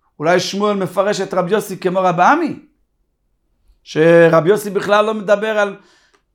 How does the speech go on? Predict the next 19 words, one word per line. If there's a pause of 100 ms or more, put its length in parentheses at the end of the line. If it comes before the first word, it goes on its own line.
(260)
צד (100)
כזה
של
תנאי, (760)
שגם
באשתו (160)
וגיסו, (1500)
שאין
גט,
גם
שם
רבי
יוסי
פוסל (580)
את
אשת (600)
גיסו
על
גיסו,